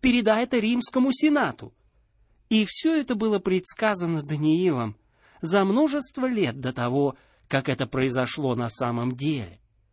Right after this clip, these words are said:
Когда Антиох пришел в Александрию, в порту его уже ожидал римский флот. Все это было предсказано заранее. Просто удивительно,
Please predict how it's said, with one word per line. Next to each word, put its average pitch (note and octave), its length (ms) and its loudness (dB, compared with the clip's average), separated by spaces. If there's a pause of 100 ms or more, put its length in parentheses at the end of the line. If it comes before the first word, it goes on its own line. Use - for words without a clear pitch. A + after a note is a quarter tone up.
(180)
Когда F#3+ 320 4
Антиох A3 480 -2
пришел G3 400 -2
в F3+ 80 -2
Александрию, E3+ 880 -2 (240)
в - 160 -20
порту F3+ 760 -2 (200)
его F#3+ 400 2
уже F3+ 240 2
ожидал D#3+ 460 0
римский D3+ 560 -2
флот. A2 480 -8 (320)
Все A#3+ 260 0
это A#3 140 -2
было A3 200 0
предсказано G3 960 -2 (320)
заранее. C3+ 840 -4 (520)
Просто G#3 400 0
удивительно, A3+ 1080 0